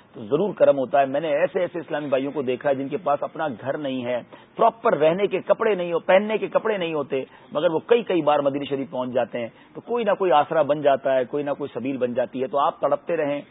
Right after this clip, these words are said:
التجا کرتے رہیں، دعا کریں اللہ مجھے اور ہم سب کو بھی سچی تڑپ نصیب فرمائے۔ ہم اب میں چاہ رہا تھا کہ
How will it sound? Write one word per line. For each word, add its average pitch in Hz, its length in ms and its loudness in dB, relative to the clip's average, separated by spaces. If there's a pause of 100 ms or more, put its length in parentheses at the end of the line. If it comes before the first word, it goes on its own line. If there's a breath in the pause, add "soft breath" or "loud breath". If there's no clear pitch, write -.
(320 loud breath)
التجا 135 380 -2
کرتے 135 360 -2
رہیں، 139 160 2
دعا 139 200 6
کریں 143 220 0
اللہ 131 160 0
مجھے 123 260 -2
اور 139 80 6
ہم 127 160 -4
سب 139 140 -4
کو 147 100 -4
بھی 139 140 -4
سچی 127 260 -6 (260 loud breath)
تڑپ 139 240 4
نصیب 143 280 -6
فرمائے۔ 147 300 4 (380 loud breath)
ہم 220 240 2 (240)
اب 202 200 6 (340)
میں 180 120 -2
چاہ 170 140 4
رہا 180 80 4
تھا 196 120 0
کہ 175 200 -4